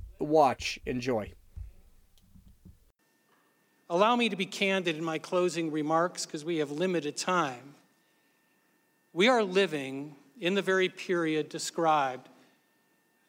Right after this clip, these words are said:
Speaker 2: by Alexander Hamilton, a period of agitated passions. I get it.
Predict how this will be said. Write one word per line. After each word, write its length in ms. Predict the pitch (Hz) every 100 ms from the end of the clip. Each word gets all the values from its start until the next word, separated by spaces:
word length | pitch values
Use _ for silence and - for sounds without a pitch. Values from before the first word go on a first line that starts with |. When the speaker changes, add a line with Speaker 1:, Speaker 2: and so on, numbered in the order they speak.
| _
Speaker 2:
by 180 | 160 160
Alexander 460 | 165 143 165 151
Hamilton, 640 | 143 151 160 147 127 - 117 - _ _ _ _ _ _
a 60 | 151
period 340 | - 190 175
of 100 | 151
agitated 760 | 196 170 165 165 165 151 151 -
passions. 800 | - 175 170 - 127 110 - - _ _ _ _ _ _ _ _ _ _ _ _ _
I 100 | 170
get 300 | 175 143 214
it. 260 | 202 - -